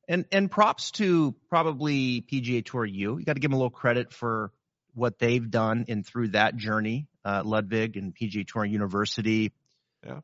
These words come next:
Speaker 1: Obviously, they changed some things to protect players like Ludwig to get to the P G A Tour.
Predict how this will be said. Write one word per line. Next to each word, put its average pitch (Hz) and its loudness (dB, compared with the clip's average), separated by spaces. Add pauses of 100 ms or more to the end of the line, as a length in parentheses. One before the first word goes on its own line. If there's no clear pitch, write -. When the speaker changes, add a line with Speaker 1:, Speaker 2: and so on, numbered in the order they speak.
(120)
Speaker 1:
Obviously, 117 2
they 104 0
changed 117 -2
some 117 0
things 113 0
to - -20
protect - -2 (320)
players 113 2
like 107 2
Ludwig 113 2 (320)
to 110 -2
get 92 -2
to 131 -2
the 117 0
P 120 0
G 110 2
A - 2
Tour. 110 0